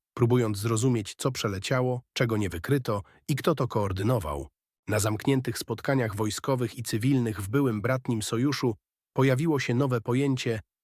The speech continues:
niewidzialna szkoda, załamanie wiary w bezpieczną przestrzeń. To nie tylko utrata sprzętu, to utrata zaufania do samej idei obrony. Jak celnie zauważył pewien analityk,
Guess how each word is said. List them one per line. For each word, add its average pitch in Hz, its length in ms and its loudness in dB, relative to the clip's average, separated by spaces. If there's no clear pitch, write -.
niewidzialna 120 600 2
szkoda, 127 520 0
załamanie 127 600 4
wiary 123 360 2
w 101 60 -6
bezpieczną 117 600 -2
przestrzeń. 113 600 -2
To 123 100 2
nie 117 140 4
tylko 135 300 2
utrata 113 460 -2
sprzętu, 123 680 0
to 135 120 2
utrata 143 460 2
zaufania 123 560 0
do 110 120 -2
samej 123 440 0
idei 120 340 0
obrony. 98 500 -2
Jak 123 200 0
celnie 123 400 2
zauważył 113 540 0
pewien 120 320 0
analityk, 120 580 -2